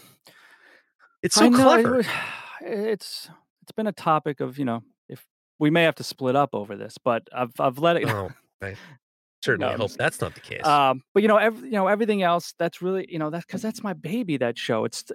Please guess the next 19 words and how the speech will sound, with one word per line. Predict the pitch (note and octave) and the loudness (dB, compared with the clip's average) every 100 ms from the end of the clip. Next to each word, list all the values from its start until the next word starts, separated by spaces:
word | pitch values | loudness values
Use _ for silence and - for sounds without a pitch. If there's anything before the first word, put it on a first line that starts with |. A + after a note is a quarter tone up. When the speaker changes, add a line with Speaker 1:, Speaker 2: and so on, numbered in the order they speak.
| - | -4
Speaker 2:
you | E3+ | 0
know, | C#3+ | 0
from, | C3 - C#3+ E3+ | 0 0 -2 -2
but | E3 - | -4 0
top | A#3+ B3 | 2 2
Speaker 1:
Yeah. | F#3 | 0
Speaker 2:
three | G#3 | -4
shows | F3+ - F3 D3+ | -2 2 2 2
is | C3 | -4
Seinfeld, | - D#3 E3+ E3+ F#3 F3 E3+ - _ _ - | -2 0 0 0 2 2 0 -6 _ _ -4
Top | - E3 - | 2 2 2
Gear, | C#3 D#3 D#3+ | 2 4 4
the | C#3+ B2 | 2 0
U | C3+ | -2
K | C#3 D3 C3+ | -2 0 2
version, | C3 B2+ B2 B2+ B2+ C3+ - | 2 0 0 -4 -4 -8 -6
and | C3 B2 A#2+ | 0 0 0
The | A#2+ | -2
Office. | A2+ C#3+ D#3 - - - | 0 0 -2 -8 -18 -20